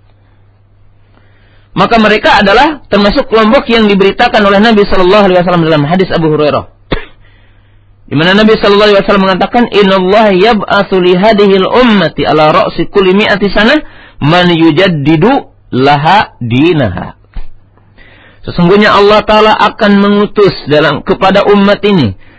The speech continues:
dalam setiap penghujung seratus tahun orang-orang yang membaharui agama ini. Ketika umat ini telah bergeser sedikit demi sedikit meninggalkan agama ini, bergeser dalam akidahnya,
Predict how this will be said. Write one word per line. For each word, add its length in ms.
dalam 320
setiap 400
penghujung 640
seratus 420
tahun 380
orang-orang 560
yang 160
membaharui 400
agama 400
ini. 320
Ketika 480
umat 240
ini 320
telah 240
bergeser 560
sedikit 320
demi 240
sedikit 480
meninggalkan 880
agama 400
ini, 320
bergeser 480
dalam 320
akidahnya, 720